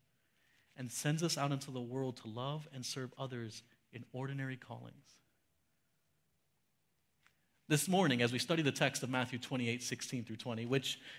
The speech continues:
is arguably one of the most revolutionary missions the world has ever known, I want us as a church family to not only know, but believe that the commitment to go and make disciples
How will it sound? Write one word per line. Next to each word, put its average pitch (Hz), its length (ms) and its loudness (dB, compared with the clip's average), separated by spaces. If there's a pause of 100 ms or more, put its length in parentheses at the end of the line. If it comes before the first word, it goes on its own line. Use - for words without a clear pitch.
is 156 120 8
arguably 175 640 10
one 160 120 8
of 165 80 6
the 165 80 8
most 160 260 6
revolutionary 156 680 6
missions 143 400 4
the 135 80 2
world 156 240 6
has 143 120 6
ever 165 200 8
known, 165 460 6 (1000)
I 131 60 0
want 151 240 2
us 190 120 2
as 165 120 2
a 147 40 -2
church 156 260 -4
family 117 440 -4 (840)
to 151 60 2
not 151 140 10
only 196 220 4
know, 143 320 6
but 131 180 0
believe 127 560 0
that 131 140 -2
the 131 60 2
commitment 190 440 0
to - 80 -4
go 135 300 2
and 123 220 -4
make 143 280 -2
disciples 120 680 -10